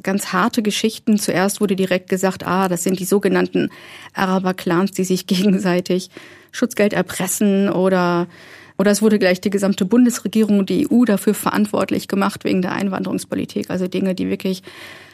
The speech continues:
äh, nicht nur schrecklich falsch sind, sondern auch schrecklich aufhetzend. Ähm, und, ähm,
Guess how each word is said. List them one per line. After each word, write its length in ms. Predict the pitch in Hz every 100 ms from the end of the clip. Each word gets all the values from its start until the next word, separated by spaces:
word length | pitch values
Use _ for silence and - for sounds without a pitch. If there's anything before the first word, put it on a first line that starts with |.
| - -
äh, 260 | 185 185
nicht 160 | 220 214
nur 100 | 208
schrecklich 380 | - 202 - 185
falsch 300 | - 196 214
sind, 100 | 214
sondern 240 | 190 185
auch 60 | 180
schrecklich 520 | - 202 - 180 -
aufhetzend. 760 | 185 220 - - - 208 247 - - - - - - -
Ähm, 320 | 190 185 190
und, 340 | - 196 185 -
ähm, 400 | 196 190 185 185